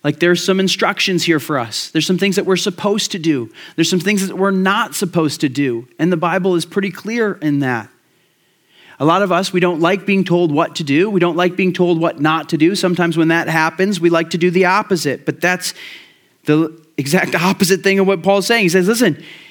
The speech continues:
you know how to walk. You ought to walk. So keep walking in this way. Do so more and more." Your daily conduct matters. Not just your daily conduct, but the things that you're doing that please God. He says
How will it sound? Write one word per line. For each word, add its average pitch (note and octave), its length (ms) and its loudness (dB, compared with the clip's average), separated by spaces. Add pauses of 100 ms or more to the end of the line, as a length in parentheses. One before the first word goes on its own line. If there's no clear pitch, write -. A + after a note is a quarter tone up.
(160)
you F3+ 100 4
know A3 180 2
how A#3+ 160 2
to G3+ 80 2
walk. F3+ 380 2
You F#3 120 4
ought G#3+ 240 2
to G#3+ 80 0
walk. D#3+ 320 0
So F#3+ 200 0
keep F#3+ 420 -4
walking F#3 480 0
in F#3 140 2
this G#3 180 -2
way. E3+ 160 2
Do F3+ 280 -2
so F#3+ 280 0
more F3 360 2
and G3 100 0
more." G3+ 280 0
Your E3 200 2
daily E3 580 0
conduct D3+ 720 -2 (220)
matters. D3 680 -2 (420)
Not G3+ 220 2
just A3 240 0
your G3+ 60 0
daily F#3+ 260 4
conduct, F#3+ 560 0
but F3 160 -2
the F3 80 2
things G3+ 320 0
that - 80 -2
you're G#3+ 100 -2
doing F3 300 2
that E3 180 -2
please F3+ 460 0
God. D3+ 420 0
He D#3 80 2
says D#3+ 280 0